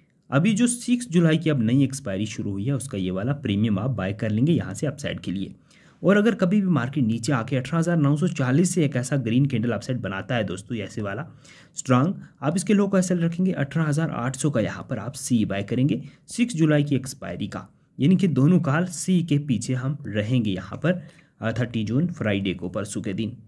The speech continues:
ये दो कॉल यहाँ पर रह सकते हैं निफ्टी फिफ्टी के।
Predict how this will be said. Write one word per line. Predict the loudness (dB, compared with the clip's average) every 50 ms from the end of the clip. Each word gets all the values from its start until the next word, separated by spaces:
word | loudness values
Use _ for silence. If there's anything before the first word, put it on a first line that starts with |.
| -20 -20 _ _ -2
ये | 2 4 4
दो | 4 4 2
कॉल | 2 0 -2 -2
यहाँ | -2 -4 -6 -8
पर | -6 -6 -6
रह | -4 -4 -4 -4
सकते | -4 -8 -10 -6 -2 0
हैं | 0
निफ्टी | 2 2 0 2 2 2
फिफ्टी | 2 2 0 0 -2
के। | -4 -4 -6